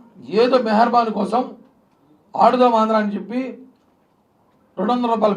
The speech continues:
బ్యాట్ని రెండు వేలు గాను, పది రూపాయల బాల్ని వంద రూపాయలు గాను, పనికిరాని స్టెంపులు తెచ్చి ఇవన్నీ చూపించి వంద కోట్లు స్కామ్ జరిగిందని చెప్పి గతంలో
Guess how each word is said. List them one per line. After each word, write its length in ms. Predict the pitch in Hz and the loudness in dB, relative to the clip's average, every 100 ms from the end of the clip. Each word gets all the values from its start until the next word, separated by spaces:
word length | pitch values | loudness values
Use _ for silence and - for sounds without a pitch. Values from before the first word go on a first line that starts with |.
| 165 | 0
బ్యాట్ని 380 | 202 220 - 196 - - 139 | 0 0 -4 -8 -10 -18 -12
రెండు 160 | 175 208 | -6 -2
వేలు 140 | 220 208 | 0 0
గాను, 200 | 190 190 214 - - _ _ _ _ _ _ | -2 -6 -12 -18 -20 _ _ _ _ _ _
పది 160 | 202 254 | -2 0
రూపాయల 260 | 247 233 190 170 | 0 0 0 2
బాల్ని 340 | 208 233 175 120 - - - | 2 2 -4 -6 -14 -16 -8
వంద 140 | 180 220 | -2 -2
రూపాయలు 260 | 214 208 190 | 0 -2 -2
గాను, 180 | 185 214 214 - _ _ _ _ _ 208 | -6 -10 -14 -20 _ _ _ _ _ -2
పనికిరాని 460 | 254 269 262 220 - | -2 0 0 0 -6
స్టెంపులు 540 | - - 208 208 240 202 | -12 -6 -6 -4 -4 -4
తెచ్చి 180 | 202 208 | -4 -8
ఇవన్నీ 340 | 202 208 254 254 | -8 -8 -8 -8
చూపించి 400 | 220 190 190 262 254 - _ _ - | -8 -10 -12 -14 -14 -18 _ _ -10
వంద 200 | 196 208 202 | -6 -4 -2
కోట్లు 200 | 233 226 - | -2 -4 -6
స్కామ్ 280 | 196 208 208 | -4 -2 -4
జరిగిందని 300 | 196 185 185 | -4 -6 -8
చెప్పి 140 | 208 196 | -6 -6
గతంలో 300 | 196 226 | -4 -4